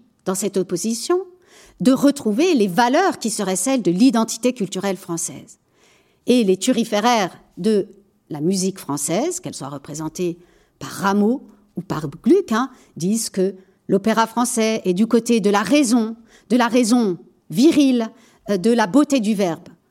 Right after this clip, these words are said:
quand la musique italienne ne serait que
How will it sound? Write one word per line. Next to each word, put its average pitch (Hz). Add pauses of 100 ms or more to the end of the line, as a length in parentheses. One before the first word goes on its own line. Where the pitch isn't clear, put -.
(160)
quand 226
la 185
musique 220
italienne 190 (260)
ne 175
serait 151 (460)
que 185